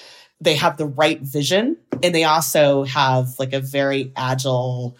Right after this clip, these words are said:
you know, way of working, which is, "Let's give this a try. Let's,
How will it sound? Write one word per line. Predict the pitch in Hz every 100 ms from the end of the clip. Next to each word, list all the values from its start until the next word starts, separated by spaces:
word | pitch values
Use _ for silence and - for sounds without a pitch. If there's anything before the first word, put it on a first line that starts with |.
| _ _ _ -
you | 151
know, | 135 123
way | 127 139 135
of | 131 131
working, | 147 156 147 131 123
which | 127 -
is, | 139 131 123 123
"Let's | 156 202
give | - 269
this | 269 -
a |
try. | - - 180 - - -
Let's, | 160 -